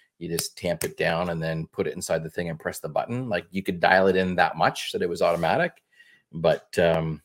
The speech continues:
you, the, it, it was the frothing of the milk, which you wouldn't apply to you,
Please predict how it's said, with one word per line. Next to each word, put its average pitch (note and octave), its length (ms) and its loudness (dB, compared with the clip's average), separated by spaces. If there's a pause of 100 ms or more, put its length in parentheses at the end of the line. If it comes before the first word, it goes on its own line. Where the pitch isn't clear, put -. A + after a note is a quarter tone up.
(100)
you, F2 300 -8
the, F2+ 220 2
it, F#2+ 160 0
it - 20 4
was G2+ 160 2
the A#2 80 -2
frothing C3 420 0
of F#2 120 -4
the E2+ 60 -4
milk, E2 320 -2
which - 240 -10
you G2 220 -8
wouldn't G2+ 180 4
apply - 260 -4
to C#3 80 -12
you, - 280 -6